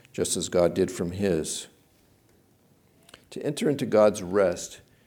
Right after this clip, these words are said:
means to cease from one's own work, as God has ceased from his. There is a rest available to us now, which is a foretaste of the full rest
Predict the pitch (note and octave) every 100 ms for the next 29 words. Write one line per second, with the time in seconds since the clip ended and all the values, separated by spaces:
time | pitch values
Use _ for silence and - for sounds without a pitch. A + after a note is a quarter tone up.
0 | _ _ _ G2+ G#2 G#2 - G2+ - -
1 | B2+ A#2 - G#2+ G#2 F#2+ F#2 F2+ F2+ F#2+
2 | - - F2 E2+ - G#2 F#2 D#2+ - -
3 | - _ _ _ _ _ F#2 - - F2+
4 | E2+ E2+ - G2 F2 - - F2 F2+ G2
5 | F#2 E2+ - - _ _ - - - _
6 | - F#3 A3 G#3 - D#3 D3+ D3 - -
7 | - B2+ A2+ G#2 G#2+ B2 G#2+ F#2+ - -
8 | A2+ G2 G#2+ G#2 G2 F2+ F2+ - B2 F#2
9 | F#2 - B2 G#2 G2 F2+ E2 E2 F2 -
10 | G2 G2 - - G2+ F#2+ - - C#3 B2+
11 | A#2+ - G#2 G2 - A2 F#2+ G2+ - -
12 | D3+ C#3 C#3 G2 F2+ D2 C#2+ - -